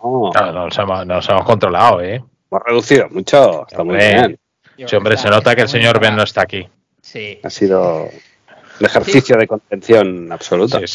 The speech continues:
Speaker 2: sí.
Speaker 3: No sé, <laughs> no sé si hemos mejorado porque es lo que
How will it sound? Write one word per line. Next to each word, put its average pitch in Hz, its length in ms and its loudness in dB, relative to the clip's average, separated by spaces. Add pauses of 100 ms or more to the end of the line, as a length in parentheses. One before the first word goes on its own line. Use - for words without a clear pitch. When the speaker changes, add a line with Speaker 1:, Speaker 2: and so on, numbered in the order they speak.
(120)
Speaker 2:
sí. - 140 -12 (100)
Speaker 3:
No 151 80 -16
sé, - 240 -20
<laughs> 240 100 -14
no 214 140 -8
sé 220 160 -16
si - 140 -12
hemos 175 160 -12
mejorado 156 640 -10
porque 143 400 -10
es 139 100 -14
lo 151 120 -16
que 143 60 -10